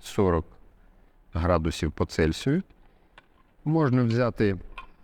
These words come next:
стару зубну щітку і акуратно, смочивши щітку в розчині лимонної кислоти,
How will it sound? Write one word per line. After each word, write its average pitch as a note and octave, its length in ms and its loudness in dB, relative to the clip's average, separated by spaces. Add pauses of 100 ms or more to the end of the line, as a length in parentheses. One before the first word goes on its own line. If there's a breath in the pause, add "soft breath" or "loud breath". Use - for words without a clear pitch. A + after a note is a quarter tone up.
(300)
стару A#2+ 500 0
зубну G2+ 400 2
щітку F#3 640 0 (960)
і D#3 240 2
акуратно, B2+ 920 0 (2500)
смочивши G2 760 2
щітку F2+ 640 0 (380)
в G2 120 0
розчині F#2 580 2
лимонної F#2 580 2
кислоти, C#3+ 580 0